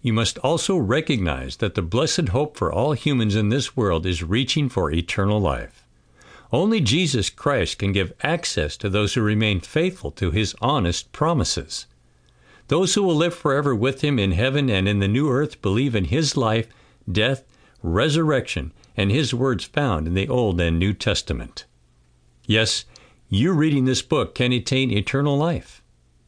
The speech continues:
John three sixteen and seventeen states, quote, "For God so loved the world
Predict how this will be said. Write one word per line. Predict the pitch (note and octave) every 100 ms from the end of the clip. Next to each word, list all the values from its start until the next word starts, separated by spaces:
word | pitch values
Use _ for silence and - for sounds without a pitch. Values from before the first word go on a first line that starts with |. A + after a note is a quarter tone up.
| _ _
John | - B2 C#3 B2+
three | - C3 B2+ A#2
sixteen | - - B2+ - A#2 F#2+ D#2+
and | C2+ D2
seventeen | - E3+ G3 D3 F#2 D#2
states, | - F2+ D#2 - -
quote, | - C#3+ F2+ - _ _ _ _ _ - -
"For | - A#2+
God | F2 C3 D3 B2+
so | - - F3+
loved | F3+ C3 E3+ D#3
the | D3+
world | B2+ B2+ G#2 A#1+